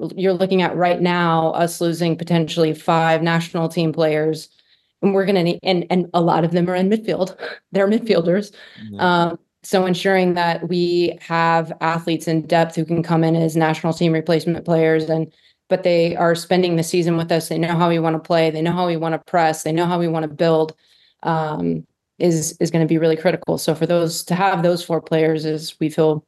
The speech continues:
Speaker 1: um, we feel really good about. So, yeah, it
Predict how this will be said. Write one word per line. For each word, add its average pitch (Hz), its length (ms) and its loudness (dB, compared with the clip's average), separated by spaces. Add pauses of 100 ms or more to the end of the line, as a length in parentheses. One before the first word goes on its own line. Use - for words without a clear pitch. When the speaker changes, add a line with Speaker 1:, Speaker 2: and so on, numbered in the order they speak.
(680)
Speaker 1:
um, 156 520 -4 (440)
we 165 60 -10
feel 180 160 2
really 165 220 4
good 156 140 2
about. 165 320 -4
So, 156 280 -2 (1500)
yeah, 160 140 -6
it 160 60 -14